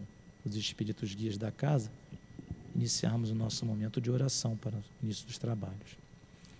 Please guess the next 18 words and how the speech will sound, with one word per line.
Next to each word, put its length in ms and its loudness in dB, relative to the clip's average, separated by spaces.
Pedindo 440 4
a 40 8
Deus, 720 8
a 100 4
Deus 380 8
nosso 380 8
Pai, 360 4
nosso 240 0
Pai, 440 4
Criador, 840 6
de 80 2
infinita 520 6
misericórdia, 1080 6
pedindo 360 6
a 40 10
Jesus, 580 4
nosso 320 2
Mestre, 800 2